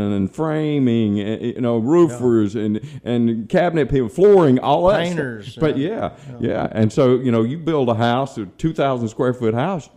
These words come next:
Speaker 1: you might end up having had fifty people on your property.
Speaker 2: Oh, yeah, fr-, tr-,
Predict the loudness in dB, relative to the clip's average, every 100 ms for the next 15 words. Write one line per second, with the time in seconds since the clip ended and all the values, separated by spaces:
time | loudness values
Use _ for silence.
0 | _ -4 -2 0 -2 -2 -4 -2 -2 -2
1 | -2 0 0 0 -2 -4 0 0 0 -8
2 | 0 2 2 0 0 0 -2 -2 -2 -4
3 | -6 -14 -18 _ _ -10 -6 -6 -6 -6
4 | -10 -20 -20 -20 _